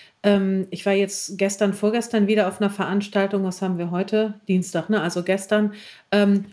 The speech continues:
wo ich auch direkt bei der Vorstellung gesehen hatte, also super, mit den drei Personen muss ich unbedingt sprechen. Und da gehe ich dann auch direkt hin und habe gesagt,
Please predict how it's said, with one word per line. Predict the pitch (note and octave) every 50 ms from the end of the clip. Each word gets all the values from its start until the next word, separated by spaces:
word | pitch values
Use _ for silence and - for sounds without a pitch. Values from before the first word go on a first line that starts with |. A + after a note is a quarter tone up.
| - _
wo | A3
ich | A3 G#3+ G#3+
auch | G#3+ G#3
direkt | - A3 G3+ G#3+ - -
bei | - G3+
der | G3+ F#3+
Vorstellung | G3 - A#3+ A3+ A3+ - G#3 G3+ G3+ G3
gesehen | F#3+ G3 F#3+ G3 G#3+ A3 A3+ A3 G3+
hatte, | G#3+ G#3 G#3+ -
also | - G3 G3+ G3
super, | F#3+ F#3 C4 C4 - C#4+ B3
mit | G#3+ G#3 G3+ G#3 - - - - _ _
den | - A3 A3+ A3
drei | G#3 G#3 G3 G3+ G3+
Personen | G3+ G3 G3+ F#3+ G#3 G3+ G#3 G3
muss | F#3+ G3+ G3 -
ich | G3+ - -
unbedingt | A#3+ G#3 G#3+ G#3 G3+ G3+ F3+ F3+ F3+ F3
sprechen. | - - - - E3+ E3+ - B3+ C4+ C#4+ C#4+ - - - - _
Und | - G#3 G#3
da | G#3+
gehe | G#3 G#3+ A3
ich | G3+ G#3
dann | - G#3
auch | F#3 F#3 G3+ G3+
direkt | - G#3 G3 G3 F#3+ F#3+ -
hin | - A#3+ A#3
und | A3+ G#3+
habe | G3+ F#3+
gesagt, | G#3 G3 G#3+ G#3+ G3+ G#3